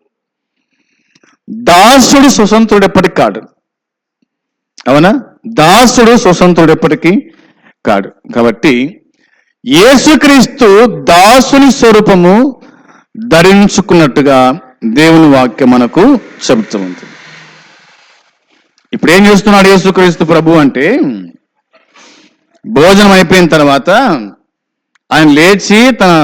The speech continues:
పై వస్త్రం అవతల పెట్టివేశాడు, ఒక తువాలు తీసుకున్నాడు, నడుమున కట్టుకున్నాడు, పళ్ళెంలో నీళ్లు పోసి శిష్యుల పాదములు కడుగుటకు, ఆ,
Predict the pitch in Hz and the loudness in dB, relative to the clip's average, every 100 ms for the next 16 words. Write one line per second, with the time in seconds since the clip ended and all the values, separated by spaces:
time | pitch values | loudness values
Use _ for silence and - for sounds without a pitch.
0 | 131 113 113 _ _ _ _ _ _ _ | -2 -6 -14 _ _ _ _ _ _ _
1 | - 165 196 208 - 196 160 165 185 165 | -2 0 2 0 0 0 0 0 0 -2
2 | 165 170 170 185 165 175 214 226 143 143 | -2 -2 -2 0 0 0 0 0 -4 -4
3 | 156 165 185 170 180 - 170 165 160 185 | 0 2 2 0 -4 -4 -2 -2 0 0
4 | 247 254 - _ _ _ _ _ 123 160 | -2 -4 -20 _ _ _ _ _ -2 2
5 | 196 190 170 156 156 180 175 170 190 247 | 2 2 0 0 0 2 2 2 0 0
6 | - - _ _ _ _ _ - 160 180 | -6 -20 _ _ _ _ _ -4 0 2
7 | 214 220 220 196 190 214 208 190 165 120 | 2 2 4 2 2 2 2 2 2 0
8 | - - - 139 165 175 190 226 262 - | -6 -20 -10 -2 0 0 0 0 0 -4
9 | - _ _ _ - 202 - 294 294 - | -20 _ _ _ -8 -4 0 0 0 2
10 | 202 214 247 262 254 233 202 185 165 156 | 0 2 2 4 2 2 2 2 0 -2
11 | 151 147 143 156 165 - _ _ _ _ | 0 2 2 0 -4 -20 _ _ _ _
12 | _ _ - 156 165 | _ _ -6 -2 0